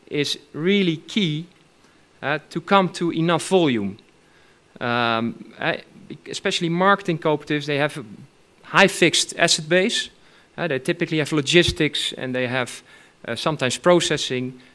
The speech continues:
So they have quite a high fixed cost level. They need volume to cover their, uh, their cost. Input cooperatives may be a different story, but marketing cooperatives, you know, side selling is,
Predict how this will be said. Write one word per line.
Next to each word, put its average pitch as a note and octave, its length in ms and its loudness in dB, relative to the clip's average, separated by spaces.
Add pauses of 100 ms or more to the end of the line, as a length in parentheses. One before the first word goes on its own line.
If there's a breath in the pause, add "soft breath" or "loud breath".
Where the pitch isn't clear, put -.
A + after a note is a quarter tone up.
So D3+ 180 -4
they C#3 80 0
have C3 140 -4
quite F3+ 200 2
a D3+ 40 -2
high E3+ 220 4
fixed E3+ 300 -2
cost F3 220 -2
level. B2 380 -2 (340 soft breath)
They D3 140 4
need F#3+ 300 8
volume D3+ 600 2 (280 soft breath)
to C#3 100 -8
cover D3 380 2
their, B2 380 2
uh, A2+ 280 0
their A#2 180 -2
cost. - 460 -4 (800 soft breath)
Input G3 380 4
cooperatives C#3+ 680 -2
may D#3+ 160 0
be C3 260 -6 (340)
a - 160 -14
different C#3+ 360 -2
story, F#3+ 420 -2 (140)
but C3 160 -10
marketing F3 360 0
cooperatives, D#3 640 -4 (500 soft breath)
you D3+ 100 -4
know, C#3+ 140 -2
side E3+ 320 4
selling C#3 460 -2
is, - 380 -4